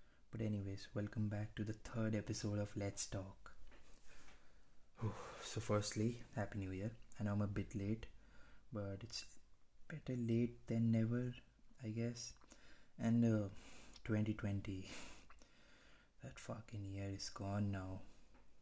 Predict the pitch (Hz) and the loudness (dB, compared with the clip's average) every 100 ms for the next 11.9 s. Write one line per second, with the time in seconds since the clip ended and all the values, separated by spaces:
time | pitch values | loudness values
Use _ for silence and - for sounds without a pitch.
0 | - - - 110 113 113 110 117 117 117 | -16 -14 -6 2 2 2 0 2 0 -2
1 | - - - - - - - - - - | -16 -20 -20 -20 -20 -20 -20 -20 -20 -20
2 | - - 147 139 117 123 127 113 110 113 | -6 0 2 6 6 6 6 8 8 8
3 | 113 - 107 107 110 - - - - - | 4 0 4 4 4 -2 -8 -10 -12 -8
4 | 107 101 - 101 - 101 95 95 95 95 | -6 -6 -8 -8 -6 -6 -4 -4 -4 -6
5 | 92 92 - - - - - - - - | -6 -10 -12 -16 -16 -20 -20 -20 -20 -20
6 | - - 101 98 95 95 95 95 107 - | -18 -8 -6 -4 -4 -4 -4 -4 -6 -10
7 | - - - - - - - - - - | -14 -12 -14 -14 -18 -16 -16 -16 -18 -20
8 | - 117 - - - - 104 104 - 104 | -14 -12 -12 -16 -14 -6 -4 -4 -6 -4
9 | 101 101 107 - 104 107 113 113 117 - | -4 -4 -6 -6 -6 -2 0 0 -2 -14
10 | - - - - 113 - - - 107 104 | -14 -16 -14 -10 -10 -12 -18 -10 -6 -4
11 | 107 - 107 101 - 107 107 110 117 | -4 -4 -4 -4 -2 0 2 4 2